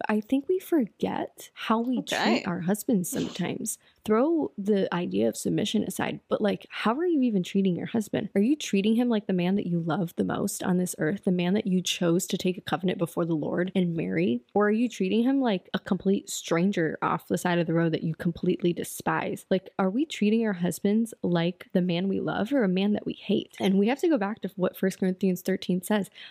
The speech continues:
Speaker 1: Love does not keep any record of wrong. Sure, your husband is a sinner and he will do things that will really <laughs> piss you off. He will do things that are wrong.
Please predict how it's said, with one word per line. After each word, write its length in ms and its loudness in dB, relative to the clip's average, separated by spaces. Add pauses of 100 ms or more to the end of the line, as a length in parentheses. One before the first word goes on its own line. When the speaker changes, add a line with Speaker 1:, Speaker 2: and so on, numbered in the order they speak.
(120)
Speaker 1:
Love 200 2
does 160 -4
not 220 -2
keep 220 -2
any 180 4
record 300 -4
of 160 -6
wrong. 360 -2
Sure, 220 2
your 280 0
husband 380 0
is 140 0
a 60 -4
sinner 260 0
and 200 2
he 200 2
will 240 2
do 220 0
things 300 -2
that 180 0
will 140 0
really 420 -2
<laughs> 240 0
piss 240 0
you 160 0
off. 260 -6
He 140 4
will 200 0
do 200 -2
things 240 4
that 100 0
are 100 0
wrong. 440 -2